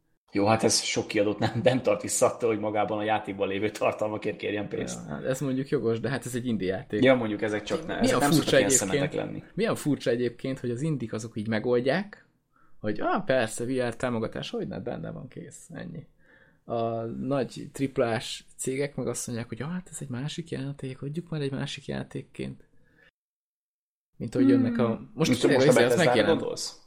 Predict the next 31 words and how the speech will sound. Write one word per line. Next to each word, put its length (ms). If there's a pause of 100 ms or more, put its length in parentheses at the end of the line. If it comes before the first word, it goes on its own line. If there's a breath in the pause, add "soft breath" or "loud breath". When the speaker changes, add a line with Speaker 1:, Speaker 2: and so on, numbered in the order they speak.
(120)
Speaker 2:
Hát 120
igen, 180
igen. 440
Az 280
új 140
Doom 180
az 120
megjelent 640
elvileg. 460 (100)
Speaker 1:
Igen. 320
Speaker 2:
Az 120
a 40
V 40
R-os 560 (240)
verzió. 180
Speaker 1:
De 60
még 100
ez 120
teljesen 340
más 560 (100)
lesz. 240
Speaker 2:
És 60
nem 140
lett 180
jó 220
állítólag. 600 (220)
Tehát 160
nagyon-nagyon 440
rosszak 280
a 40
visszajelzések. 920